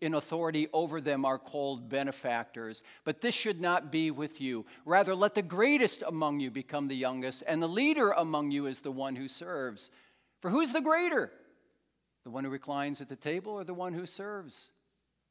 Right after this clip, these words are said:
Is it not the one who reclines at the table? But I am the one among you who serves." Jesus is like,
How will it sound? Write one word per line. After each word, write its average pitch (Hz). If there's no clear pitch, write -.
Is 135
it 135
not 139
the 139
one 139
who 139
reclines 139
at 147
the 135
table? 156
But 120
I 127
am 127
the 123
one 123
among 123
you 113
who 117
serves." -
Jesus 240
is 208
like, 214